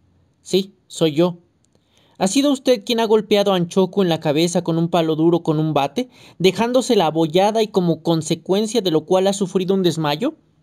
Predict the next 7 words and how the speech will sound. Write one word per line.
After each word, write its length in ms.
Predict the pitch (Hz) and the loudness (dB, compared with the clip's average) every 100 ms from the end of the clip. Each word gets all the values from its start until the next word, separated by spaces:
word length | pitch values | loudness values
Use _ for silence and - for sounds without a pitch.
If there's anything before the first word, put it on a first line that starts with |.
| _ _ _ _ _ _ _ | _ _ _ _ _ _ _
Parecía, 600 | 147 147 - 190 185 175 | -2 -2 -2 0 0 0
pues, 440 | 160 180 214 - - | 0 0 -2 -12 -8
que 100 | 143 | -4
no 140 | 143 | -2
se 80 | 156 | 0
había 180 | 135 135 | 0 0
muerto. 460 | 147 170 165 123 | 0 -2 -4 -10